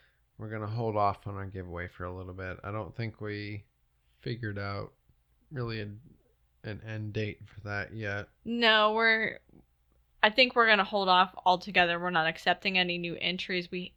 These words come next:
Speaker 2: we received a few. We're gonna hold on to those and put them into an actual entry once listenership gets back up, 'cause we kinda want this to be a little more fair than just,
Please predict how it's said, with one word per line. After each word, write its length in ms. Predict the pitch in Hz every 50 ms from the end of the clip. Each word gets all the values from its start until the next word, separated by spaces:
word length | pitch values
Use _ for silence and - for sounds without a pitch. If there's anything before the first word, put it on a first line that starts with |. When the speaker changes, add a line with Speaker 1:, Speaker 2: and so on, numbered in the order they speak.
| _ 202
Speaker 2:
we 140 | 196 190 190
received 480 | 180 185 185 - - 220 220 220 214
a 60 | 240
few. 500 | 247 - - 233 208 190 190 185 185 185 185 190
We're 120 | 190 180
gonna 160 | 175 175 175 185
hold 200 | - 202 196 196
on 180 | 196 190 190
to 120 | 190 - -
those 320 | 190 180 180 175 175 180
and 160 | 175 175 180
put 160 | - - 180
them 160 | - 180 170 170
into 500 | 170 170 - - - 175 175 175 175 175
an 140 | - - 165
actual 400 | 160 165 165 - - 180 170 151
entry 540 | 131 151 165 175 - - 135 135 160 170 170
once 480 | - 165 165 165 156 160 - - - _ _ _ _ _ _ -
listenership 540 | - 175 - - - 165 - - - - -
gets 220 | - 165 - - -
back 260 | - - - - 233
up, 260 | 262 269 262 - - - - - - - - - _ -
'cause 80 | 320 320
we 80 | 349
kinda 240 | 339 302 269 208 190
want 160 | 180 175 170
this 160 | 175 175 170 -
to 120 | - 180
be 100 | 160 165
a 80 | 156 151
little 200 | 156 160 165 160
more 200 | 160 156 151 160 _ -
fair 300 | - 202 185 175 180 180
than 220 | 170 175 175 170
just, 320 | 165 165 160 - - -